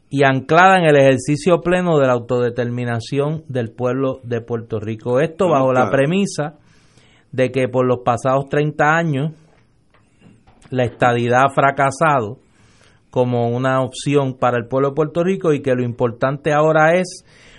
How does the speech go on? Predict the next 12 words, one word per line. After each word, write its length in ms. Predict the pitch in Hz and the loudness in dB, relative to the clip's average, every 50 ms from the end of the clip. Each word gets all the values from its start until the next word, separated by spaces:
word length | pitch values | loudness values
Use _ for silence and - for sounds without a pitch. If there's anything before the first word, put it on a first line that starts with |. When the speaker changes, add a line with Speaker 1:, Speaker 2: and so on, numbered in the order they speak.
| _ - | _ -8
Speaker 1:
bueno, 160 | - 147 151 135 | -4 -2 0 2
voy 140 | 143 160 | 4 4
a 100 | 175 185 | 4 4
citarlo 480 | 175 - 190 170 - 175 175 175 175 165 | 2 0 -4 0 2 2 4 4 4 4
a 80 | 165 175 | 4 4
él 60 | 175 147 | 2 2
porque 160 | 151 139 131 | -2 -2 0
quiero 240 | 135 139 139 156 151 | 0 0 0 0 0
ser 380 | 156 - 170 160 160 160 156 - - - - | 0 2 2 2 2 0 -2 -10 -18 -18 -12
justo. 280 | 131 123 156 156 147 143 | -4 -2 -2 0 0 2
Speaker 2:
Sí, 320 | 143 143 143 135 127 117 110 | 2 2 2 0 0 -2 -6
sí. 240 | - - 107 104 | -8 -10 -10 -10